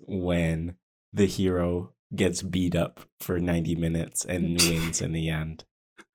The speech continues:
Speaker 2: <laughs> I like the ones that are like, uh, Marvel fans when their parents divorce and now they have two homes in the multiverse. <laughs>
Speaker 1: Yeah.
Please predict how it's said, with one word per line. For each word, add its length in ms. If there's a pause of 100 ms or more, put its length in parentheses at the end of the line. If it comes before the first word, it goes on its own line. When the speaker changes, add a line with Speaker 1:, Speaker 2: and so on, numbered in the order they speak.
(260)
Speaker 2:
<laughs> 400 (1200)
I 60
like 180
the 100
ones 200
that 100
are 100
like, 340 (280)
uh, 300 (280)
Marvel 340
fans 500
when 540
their 300
parents 520
divorce 600
and 140
now 160
they 160
have 280
two 220
homes 420
in 100
the 60
multiverse. 880
<laughs> 60 (500)
Speaker 1:
Yeah. 340